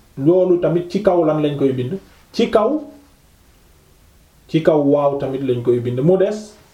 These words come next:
bi nga xamante ne nii moom alif la ñuy bind, ah, alif bi la ñuy def hamza, hamza bi ci kaw alif lañ koy bind,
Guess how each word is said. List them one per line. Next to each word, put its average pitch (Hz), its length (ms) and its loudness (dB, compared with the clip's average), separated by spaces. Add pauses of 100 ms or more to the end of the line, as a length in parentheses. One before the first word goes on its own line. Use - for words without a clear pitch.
bi 151 140 2
nga 196 120 2
xamante 175 420 0
ne 156 140 2
nii 156 300 0 (1080)
moom 202 540 0 (1200)
alif 214 340 0
la 190 80 6
ñuy 185 220 2
bind, 165 240 2 (120)
ah, 131 220 -6
alif 185 280 2
bi 170 100 4
la 170 100 2
ñuy 160 160 2
def 160 180 0
hamza, 147 280 0 (120)
hamza 170 300 2
bi 160 140 -2
ci 180 100 2
kaw 170 220 2
alif 151 200 0
lañ 139 180 2
koy 135 160 2
bind, 139 240 0